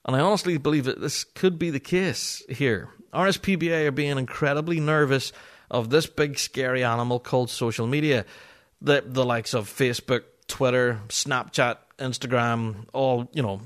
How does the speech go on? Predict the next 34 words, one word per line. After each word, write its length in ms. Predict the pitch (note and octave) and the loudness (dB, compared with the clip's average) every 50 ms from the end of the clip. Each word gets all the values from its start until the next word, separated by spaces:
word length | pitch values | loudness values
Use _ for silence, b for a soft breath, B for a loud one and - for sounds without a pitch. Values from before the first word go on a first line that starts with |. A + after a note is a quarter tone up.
| - | -4
all 300 | - D#3 E3+ F3 F3+ E3+ | 2 4 6 6 6 6
the 80 | D#3+ D3 | 4 4
social 320 | - C#3+ B2+ A#2 - G#2+ | 4 2 0 0 -2 -4
medias, 360 | G#2 G#2+ G#2+ G#2+ A#2 A#2 A2 | -4 -4 -4 -2 -2 -2 -2
you 120 | C3 D#3+ E3 | -2 -4 -2
guys 260 | B2+ A2 A2 G#2+ - | -2 -2 -2 -2 -4
know 140 | A2+ G2+ G2 | -6 -8 -8
the 40 | G2+ | -6
crack. 280 | - B2 A2 G#2 - - B B B B B B B B | -4 -4 -4 -4 -6 -10 B B B B B B B B
Uh, 200 | - D3 D#3 C3 - - | -2 -2 -2 -2 -4 -8
so, 160 | - - - - - - | -8 -8 -8 -10 -10 0
yeah, 320 | F#3+ A3 G#3+ G3+ C#3 G#2+ - - | 2 4 4 4 4 2 2 2
R 160 | D#3+ G3 G#3+ | 4 4 4
S 100 | A3 G#3+ | 4 2
P 160 | - - G3+ | 2 -2 -2
B 140 | E3+ C3+ B2+ | 0 0 -2
A 120 | C3+ D3+ D3+ | -2 -2 -4
seem 200 | - C#3 C3+ C3+ | -2 -4 -4 -4
to 60 | C3 | -2
have 160 | B2 D3 C#3+ | -4 -2 -2
a 20 | B2+ | -2
genuine 480 | G#2+ A2 G#2+ G#2+ A2 A#2+ B2 B2+ B2 | -4 -4 -4 -4 -2 -2 -2 -2 -2
fear 580 | A2+ - - - - C3+ D3 D#3+ E3+ E3 A#2+ D#2 | -4 -6 -8 -6 -4 -2 -2 0 -2 -2 -2 -2
of 220 | - - A#2+ A2+ | -2 -4 -4 -2
all 300 | A#2 - - A#2+ A#2 A2+ | -2 -4 -2 0 0 0
of 100 | A2 G#2+ | 0 0
these 140 | A2+ A#2 A2 | -2 -6 -6
platforms 720 | - - D#3+ D#3 D#3+ - - - C#3 A#2 A2 G#2 G#2 G2+ - - | -4 -2 0 0 0 -2 0 0 2 2 2 0 -4 -8 -10 -8
and 160 | - A#2+ A#2+ | -6 -4 -4
how 400 | G#2+ G#2 B2+ A#2+ A#2+ A#2+ A#2 A2+ - B B B B B B B _ | -2 0 0 0 2 0 0 -2 -4 B B B B B B B _
they're 140 | - C#3 C3 | 0 0 2
gonna 240 | A#2+ B2+ B2 A#2+ | 4 2 2 2
be 80 | A#2+ B2 | 2 0
used 640 | A2+ A2 A2+ A#2+ A2+ A#2 A#2+ A#2 A2 - _ - | -2 -2 -2 -2 -2 -2 -2 -4 -4 -6 _ -16